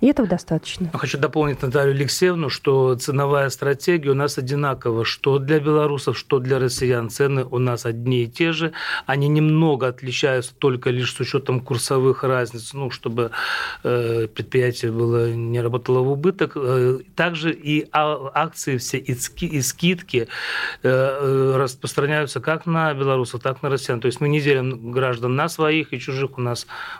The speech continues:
Speaker 2: э, мы один народ, у нас одни подходы к русским и белорусы.
Speaker 1: У нас союзное государство.
Speaker 2: У нас союзное государство.
Speaker 1: В России и в Беларуси разный, разный подход, э, к лечению ковида, ну и вообще к вот этой всей истории.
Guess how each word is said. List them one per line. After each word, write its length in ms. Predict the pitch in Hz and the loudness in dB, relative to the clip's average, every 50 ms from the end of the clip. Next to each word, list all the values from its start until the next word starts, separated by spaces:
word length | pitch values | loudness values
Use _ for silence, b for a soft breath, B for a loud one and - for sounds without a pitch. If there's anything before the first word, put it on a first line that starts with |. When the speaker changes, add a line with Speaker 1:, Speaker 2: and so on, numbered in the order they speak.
| B - | B -6
Speaker 2:
э, 100 | 135 123 | -4 -2
мы 260 | 123 120 127 127 127 | 0 2 2 2 2
один 260 | 127 120 117 127 127 | 2 0 0 0 0
народ, 260 | 131 147 165 165 165 | 2 2 0 0 0
у 60 | - 127 | -2 -4
нас 240 | 120 113 110 - | -4 -4 -4 -4
одни 400 | 120 117 120 117 117 117 117 131 | -6 -6 -4 -4 -4 -2 -2 -4
подходы 560 | 127 127 123 113 - - 151 147 131 127 123 117 | -2 -2 -4 -6 0 0 0 2 4 2 0 0
к 120 | - - | -2 -4
русским 380 | 123 131 127 - - - 123 117 | -4 0 0 0 0 0 -2 -2
и 120 | 107 110 | -2 -2
белорусы. 460 | 110 110 110 107 104 107 104 - - 240 | -2 -2 -4 -4 -6 -8 -8 -2 2 4
Speaker 1:
У 40 | |
нас 140 | 254 254 - | 4 4 4
союзное 360 | - 214 196 185 165 180 180 | 2 2 2 4 4 4 2
государство. 520 | 151 170 - - 175 170 160 156 - - 139 | 2 0 -4 -2 0 2 2 2 0 -2 -4
Speaker 2:
У 20 | |
нас 80 | 131 - | -4 -2
союзное 360 | - 123 120 120 113 117 110 | -2 -2 -2 -2 -2 -6 -6
государство. 540 | 104 - - - 101 107 104 - - - _ - | -6 -10 -10 -10 -10 -10 -12 -12 -14 -18 _ -2
Speaker 1:
В 120 | - 175 | 2 4
России 240 | - 240 254 - 339 | 4 4 6 4 4
и 40 | 262 | 4
в 20 | |
Беларуси 400 | 208 247 254 285 339 359 - - | 6 4 4 6 6 4 4 4
разный, 320 | 233 233 262 269 269 240 185 - | 2 4 4 4 4 4 2 2
разный 340 | - 220 247 285 254 240 | 2 4 4 4 2 2
подход, 440 | - 214 202 - - 240 240 240 - | 2 0 -2 0 2 2 2 2 4
э, 180 | 208 196 196 196 - | 4 4 4 2 0
к 800 | - - 202 196 196 190 185 185 180 175 170 165 147 151 160 170 | -2 2 4 6 6 6 6 6 6 6 6 4 2 0 -2 0
лечению 420 | 165 175 185 - - 208 202 185 170 | 0 0 0 2 4 4 4 4 4
ковида, 420 | - 190 180 165 147 143 - 151 - | 4 2 2 2 0 0 0 2 2
ну 180 | 214 262 254 | 4 4 4
и 80 | 196 165 | 4 4
вообще 340 | 170 165 - - - 170 160 | 2 0 0 0 0 0 0
к 200 | _ - - 170 | _ -2 0 2
вот 280 | 151 147 156 160 - | 2 2 2 2 0
этой 180 | 156 - 165 147 | 0 0 -2 -6
всей 220 | - - - 156 | -4 0 0 0
истории. 480 | 151 - - 170 160 151 147 135 135 | 0 0 2 2 2 4 2 0 -2